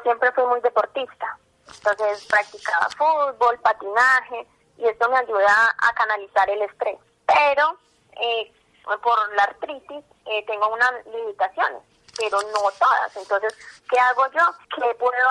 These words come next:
hacer y qué me sirve para liberar estrés? Entonces, practico tai chi,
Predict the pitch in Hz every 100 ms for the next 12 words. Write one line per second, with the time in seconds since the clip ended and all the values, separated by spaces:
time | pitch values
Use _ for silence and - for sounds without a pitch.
0 | 254 - 196 220 - 254 240 - 226 220
1 | 269 - 247 240 233 208 185 180 208 -
2 | 285 233 202 196 190 190 214 196 190 -
3 | 196 - 202 180 _ - 302